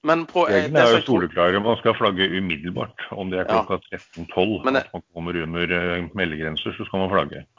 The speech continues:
Speaker 1: Men senest, eh, før, eh, åpning dagen etterpå.
Speaker 2: Ja, det er en
Speaker 1: Eller
Speaker 2: topp-,
Speaker 1: neste,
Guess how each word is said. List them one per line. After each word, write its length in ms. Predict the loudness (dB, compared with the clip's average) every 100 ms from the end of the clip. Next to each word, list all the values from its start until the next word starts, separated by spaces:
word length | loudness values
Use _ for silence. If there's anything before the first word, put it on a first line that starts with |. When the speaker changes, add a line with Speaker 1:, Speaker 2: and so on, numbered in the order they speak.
| -20 _ _
Speaker 1:
Men 180 | -4 -2
senest, 720 | 0 2 4 4 0 -4 -4
eh, 120 | -2 0
før, 440 | 0 0 2 2
eh, 80 | 2
åpning 500 | -2 -6 -8 -6 -2
dagen 260 | -2 -4 -8
etterpå. 320 | -10 -12 -12 _ -20 -20 -20 -14 -4
Speaker 2:
Ja, 60 |
det 80 | 2 4
er 60 |
en 60 | 4
Speaker 1:
Eller 80 | 2
Speaker 2:
topp-, 80 |
Speaker 1:
neste, 300 | 0 -2 -10